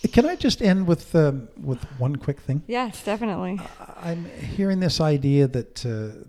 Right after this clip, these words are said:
Speaker 1: that the dog is not a pack animal anymore. Science have come up and said
Speaker 2: Yes.
Speaker 1: it's not a pack animal.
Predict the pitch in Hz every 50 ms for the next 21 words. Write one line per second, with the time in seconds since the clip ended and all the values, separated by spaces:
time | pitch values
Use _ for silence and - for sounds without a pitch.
0 | - - - - 120 110 117 123 113 113 120 117 120 117 117 117 107 110 113 -
1 | - - 107 98 90 87 - 107 104 101 98 98 98 98 101 104 101 98 98 101
2 | 98 95 - - - 131 131 135 135 135 - - - 107 180 190 185 113 113 110
3 | 107 - - 110 - 190 117 101 110 107 - - 107 - - 101 - - 101 92
4 | 87 - - 101 95 95 98 95